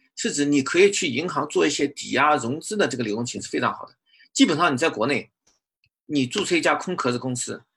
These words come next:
随随便便走走账，都不要交税的那种，就个人账户打，走，走一走账，那基本上你这个房屋的今天的评估价的百分之七十是很容易贷出来的。那你把它贷出来了，跟你卖了也没什么区别，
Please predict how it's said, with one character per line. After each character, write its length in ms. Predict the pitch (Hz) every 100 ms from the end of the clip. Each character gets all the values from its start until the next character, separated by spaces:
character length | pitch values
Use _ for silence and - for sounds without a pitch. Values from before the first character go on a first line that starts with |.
| _ _ _ _ _ _
随 200 | - 175
随 100 | 190
便 140 | 185
便 120 | 156
走 120 | 160
走 120 | 151 123
账， 320 | 135 110 - _ _ _ _
都 120 | 202
不 100 | 175
要 100 | 175
交 180 | - 175
税 160 | 202
的 120 | 135 104
那 100 | 113
种， 160 | 87
就 140 | - 151
个 180 | - 151
人 100 | 135
账 180 | 147 123
户 80 |
打， 240 | - 92 - _
走， 140 | - 95
走 200 | 104 113
一 60 |
走 120 | 95
账， 300 | 90 85 - _ _ _ _
那 180 | 135 143
基 160 | -
本 120 | 135 120
上 280 | 107 - - _ _ _ _ _ _
你 180 | 123 127
这 80 | 147
个 320 | 151 117 - _ _ _ _ _
房 320 | - 117 139
屋 100 | 165
的 140 | 147 110
今 340 | - 180 180
天 160 | - 160
的 240 | 123 - _ _ _ _ _
评 240 | - 135 147
估 80 | 170
价 120 | 165
的 80 | 135
百 140 | 90
分 80 | 113
之 80 | 135
七 200 | - 156
十 180 | 143
是 120 | 143 127
很 160 | -
容 80 | 101
易 60 | 123
贷 160 | 117
出 140 | - -
来 60 |
的。 60 | - _ _ _ _ _ _ _ _ _ _ -
那 120 | 220
你 80 | 208
把 140 | 123
它 80 | 139
贷 220 | 233 156
出 140 | -
来 60 | 127
了， 100 | 120
跟 160 | 165 147
你 240 | 113 -
卖 220 | - 160 131
了 80 |
也 80 | 120
没 160 | 90 139
什 80 | 123
么 60 |
区 180 | - 104
别， 180 | 95